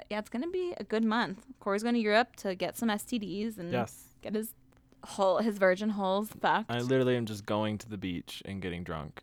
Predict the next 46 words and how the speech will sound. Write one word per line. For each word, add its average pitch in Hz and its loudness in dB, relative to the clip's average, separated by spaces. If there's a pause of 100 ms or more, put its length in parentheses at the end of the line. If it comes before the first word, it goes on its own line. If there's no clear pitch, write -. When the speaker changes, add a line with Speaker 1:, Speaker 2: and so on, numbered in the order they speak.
Speaker 2:
and 104 -2
then 95 -2
going 92 -4
to 95 -2
Berlin 87 -4
Pride. 67 -6 (180)
Speaker 1:
Which 233 2
we'll 285 2
also 269 2
be 254 -2
doing 220 -2
in 226 0
January. 254 2
Oh, 226 10
yeah, 233 8
we 220 4
booked 254 2
Hawaii. 226 2 (480)
Speaker 2:
We're 104 0
going 98 2
to 104 0
Hawaii. 117 2
Speaker 1:
We're 202 0
going 233 4
to 294 2
Hawaii 214 8
January 208 -2
first 208 -2
through 220 -14
the 180 -10
tenth. 185 -2
Speaker 2:
Yes. - -20 (140)
Speaker 1:
We're - -10
going 185 -2
to 208 0
Oahu. 196 2 (220)
Speaker 2:
So 185 -2
we 113 -2
should 107 -6
not 98 -4
complain 98 -4
about 85 -6
our 82 -6
lives 82 -8
at 80 -10
all. - -12